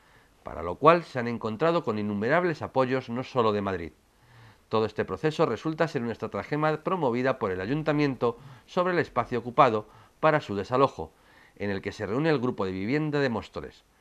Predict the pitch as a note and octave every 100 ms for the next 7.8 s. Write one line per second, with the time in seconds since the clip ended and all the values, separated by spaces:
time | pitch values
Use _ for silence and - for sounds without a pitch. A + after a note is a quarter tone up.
0 | _ - - - F#2+ A#2 - G#2 F2+ -
1 | E3+ F3+ B2 - G2 G2 B2 C#3+ C3+ G#2+
2 | F#2+ F2 E3 D#3 - A#2+ G#2 F#2+ D#3 A#2
3 | A#2 A2+ G#2+ F2+ F2 F#2 C3+ D#3 D#3 D3+
4 | G#2+ D#2 - - _ _ - - A#2 B2
5 | F#3 - F3 D#3 C#3 - A#2 G#2 C#3 E3+
6 | F3+ - G2+ F#2+ - D#3+ D3 D3+ C#3+ C3+
7 | A#2+ F#2+ F#2 F2+ A2 C#3+ C#3+